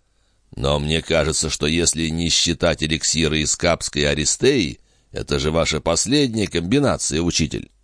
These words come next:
"Да, но мне не хватало главного компонента, который объединяет все остальные, и без которого все остальные — ничто". "И вы нашли его?" "Нашел". "И можете его добыть?"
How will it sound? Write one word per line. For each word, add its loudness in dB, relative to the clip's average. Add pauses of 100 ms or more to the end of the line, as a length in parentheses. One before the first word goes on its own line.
(440)
"Да, 2
но 4
мне 4
не 4
хватало 2
главного 4
компонента, 2
который 2
объединяет 2
все 2
остальные, 2 (180)
и 0
без 2
которого 4
все 4
остальные — 2 (200)
ничто". 2 (600)
"И 2
вы 2
нашли -2
его?" 2 (380)
"Нашел". 2 (560)
"И 2
можете 0
его 0
добыть?" 2